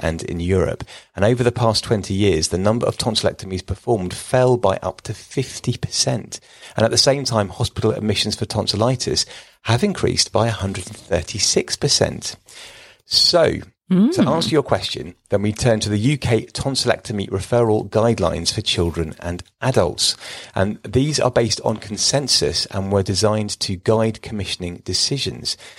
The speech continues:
Speaker 1: Now, if you want to immerse yourself in this, and I'll put a link to the full <laughs> E N T U K commissioning guide, Tonsillectomy twenty twenty-one, <laughs> I'll put that in the show notes so you can have a proper look at it if you want to. Now, if you're more time pressured,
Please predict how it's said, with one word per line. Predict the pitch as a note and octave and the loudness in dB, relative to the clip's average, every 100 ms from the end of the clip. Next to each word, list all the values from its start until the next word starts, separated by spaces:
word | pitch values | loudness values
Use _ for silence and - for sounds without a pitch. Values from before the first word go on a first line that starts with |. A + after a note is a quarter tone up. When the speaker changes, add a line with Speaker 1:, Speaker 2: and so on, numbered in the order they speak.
| - - | -12 0
Speaker 1:
Now, | A#2+ | 2
if | D3+ | 4
you | |
want | E3+ C#3 | 2 0
to | B2+ | 0
immerse | A#2+ B2+ C#3+ E3+ - | 0 0 2 2 2
yourself | - F#2+ - E2 - | 2 2 0 -2 -4
in | E2 | -6
this, | D2+ E2 | -6 -4
and | G2 F#2 | 0 0
I'll | |
put | F2+ | 0
a | G#2 | 0
link | G#2 B2+ - - | 2 0 -2 -8
to | A2 | -4
the | G#2 | -2
full | - B3+ C#3 C3 | 2 2 4 2
<laughs> | |
E | B2+ B2 | 2 2
N | A#2 A#2 | 2 -2
T | - F2+ F#2 | -2 -2 -4
U | A2 B2 | -2 -2
K | - A2+ | 2 2
commissioning | G#2+ G#2 G#2+ - F#2+ | 2 2 0 0 -2
guide, | F2+ E2 G#2 D#3 A2+ - - - | 0 2 2 0 -4 -8 -14 -4
Tonsillectomy | B2 A#2+ A2 - G2+ G2 | -2 2 0 0 -2 -2
twenty | G#2 F#2+ | 0 0
twenty-one, | - F2+ F#2 F#2 F2 A#2+ - - C3+ - A#2+ - B2+ - - | 0 -2 -2 0 0 -2 -8 -4 -2 -2 -4 0 -2 -2 -10
<laughs> | - | -2
I'll | - | -2
put | A2 A2 B2 | 2 2 2
that | - | 0
in | A#2+ | 0
the | |
show | G#2+ - A#2 | -2 0 0
notes | F#2 G#2 | 0 -2
so | G#2 | -2
you | |
can | G2+ | -2
have | F2+ | -2
a | - | -2
proper | B3+ B2+ - | 0 -2 0
look | A2 - | -2 -2
at | |
it | F#2 - - - _ | -2 -4 -8 -20 _
if | A2+ G#2 | -4 0
you | G#2 | 0
want | G#2 A#2 - | 2 0 0
to. | - - - - - _ | -2 -2 -4 -16 -20 _
Now, | - A2 | -2 0
if | C3 | 2
you're | D3+ D#3+ | 2 2
more | D3 C3 | 2 0
time | - D#3 F3 | 0 0 2
pressured, | G#2+ F2 - G2 | 0 -2 -2 -4